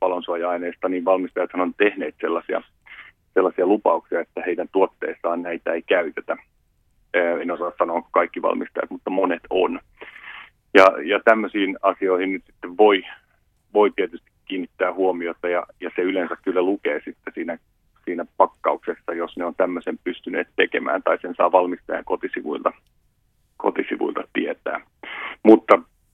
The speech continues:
tietysti kompromissejahan sitä joutuu varmaan jokaisessa perheessä tekemään sen suhteen, että lastenhuoneeseen tulee se telkkari, mutta tosiaan, jos ei sitä laittaisi, tai tietokone, niin jos ei sitä nyt laittaisi sinne sitten heti ensimmäisenä.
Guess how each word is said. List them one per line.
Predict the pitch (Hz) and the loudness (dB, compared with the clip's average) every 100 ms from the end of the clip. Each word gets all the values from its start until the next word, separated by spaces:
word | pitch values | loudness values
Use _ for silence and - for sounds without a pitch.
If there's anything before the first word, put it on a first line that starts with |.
| _ _ _ - | _ _ _ 2
tietysti | 117 104 - 110 101 - - - _ _ | 4 4 0 -2 -2 -6 -14 -16 _ _
kompromissejahan | - 120 107 95 101 104 101 | 6 6 6 2 0 0 0
sitä | 95 104 | 2 2
joutuu | 101 92 104 | 2 0 0
varmaan | 104 98 101 | 0 0 0
jokaisessa | 107 82 85 - - | 0 -2 -10 -14 -6
perheessä | 104 90 87 - - | -4 -4 -6 -14 -2
tekemään | 101 85 82 87 | 0 0 -4 -4
sen | 98 87 | -4 -4
suhteen, | 85 - 90 | -6 -4 -4
että | - 95 | 0 2
lastenhuoneeseen | 92 - 85 90 90 90 87 | 2 0 -2 0 0 -2 -4
tulee | 101 95 87 | 0 2 2
se | - | 2
telkkari, | 101 - 98 | 2 2 -4
mutta | 92 - | -6 -4
tosiaan, | - 117 101 | 0 2 4
jos | - - | 2 -2
ei | |
sitä | 120 123 | 0 4
laittaisi, | 117 - 95 - _ | 4 4 0 0 _
tai | - 95 | 0 0
tietokone, | - 90 - 92 | 0 -2 -2 -4
niin | 95 | -2
jos | 98 95 | -4 -4
ei | 98 | -4
sitä | 101 | -4
nyt | 92 | 2
laittaisi | 95 - 90 - | 2 2 -4 -4
sinne | 85 87 | -8 -8
sitten | _ 87 | _ -10
heti | 90 - | -6 -6
ensimmäisenä. | - - - - - | -8 -6 -6 -6 -10